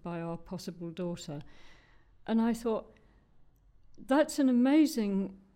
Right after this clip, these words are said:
list of ordinary scents and smells. And, and they earth this poem for me. They make it part of the real, the everyday, the ordinary in the best sense. And yet, they're not my details.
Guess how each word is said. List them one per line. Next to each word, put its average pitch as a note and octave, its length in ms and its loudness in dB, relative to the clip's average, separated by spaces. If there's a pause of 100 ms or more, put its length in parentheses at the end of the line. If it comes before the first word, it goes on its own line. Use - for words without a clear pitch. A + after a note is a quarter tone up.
(200)
list A#3 440 0
of G3 260 -6 (480)
ordinary G3+ 840 2 (440)
scents - 720 -4
and F#3 160 0
smells. F3 540 -4 (240)
And, G#3 360 0
and A3+ 200 4
they A3+ 280 2
earth B3+ 360 2
this G3 160 -6
poem E3+ 340 -4
for F3+ 100 -8
me. E3+ 220 -2
They F3+ 140 -2
make G#3+ 360 -2
it - 180 -4 (220)
part G3 320 -4
of F#3 80 -8
the F3 80 -8
real, A3 340 2
the G3 180 -4
everyday, G3 680 -4 (680)
the G3 180 -2
ordinary F#3+ 540 0
in G#3+ 160 -2
the G#3 60 -2
best F#3+ 280 -4
sense. - 440 -6
And G#3+ 180 0
yet, A3+ 300 0 (680)
they're A#3+ 120 4
not C4 160 4
my B3 180 2
details. E3 640 -6